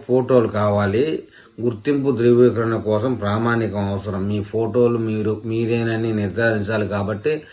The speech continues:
రెండు పాస్‌పోర్ట్ సైజు ఫోటోలు అయితే సమర్పించాలని చెప్తున్నారు. ఇక ఈ పథకానికి ఎలాగా అప్లై చేసుకోవాలనే విషయానికి వెళ్తే, పథకం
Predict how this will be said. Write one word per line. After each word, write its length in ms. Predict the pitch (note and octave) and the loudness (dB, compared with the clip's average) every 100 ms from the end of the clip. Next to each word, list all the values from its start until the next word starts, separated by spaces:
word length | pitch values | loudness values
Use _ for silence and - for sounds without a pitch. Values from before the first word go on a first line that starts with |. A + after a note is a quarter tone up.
| - - - - | -20 -20 -18 -2
రెండు 280 | B2 C3 B2 | 2 2 2
పాస్‌పోర్ట్ 560 | A#2 B2 B2+ C3 B2 | 2 2 2 0 0
సైజు 200 | A2+ A2 | 0 -2
ఫోటోలు 400 | F2+ G#2 A2 A#2+ | -2 -4 0 2
అయితే 200 | A2 G2+ | 2 -2
సమర్పించాలని 800 | G2+ G#2 G#2+ F#2+ G2+ A2 G#2 G2 | -6 -4 -4 -4 -6 -4 -2 -2
చెప్తున్నారు. 580 | F#2 F#2 G2+ G#2+ B2 D#3+ - - - - | -4 -6 -6 -4 -2 -4 -6 -20 -10 -2
ఇక 160 | B2 | 2
ఈ 300 | C#3+ B2 B2+ | 4 4 4
పథకానికి 600 | C3 C3 C3 B2 C3+ C3 B2 | 4 4 4 4 2 4 2
ఎలాగా 460 | A2+ A#2+ B2 B2 | 2 4 4 4
అప్లై 240 | A#2 B2+ A2+ | 2 2 0
చేసుకోవాలనే 800 | G#2+ G#2+ - A2 G#2+ G#2+ G#2+ | 2 -2 -2 0 2 2 0
విషయానికి 480 | G2+ F#2+ - A2 G#2 | -2 -2 -4 -4 -2
వెళ్తే, 320 | G2+ G2 A#2+ D3 D#3 - - - - - | -2 -2 -2 -4 -6 -16 -20 -20 -20 0
పథకం 460 | B2 B2 A#2+ C#3 | 2 2 2 0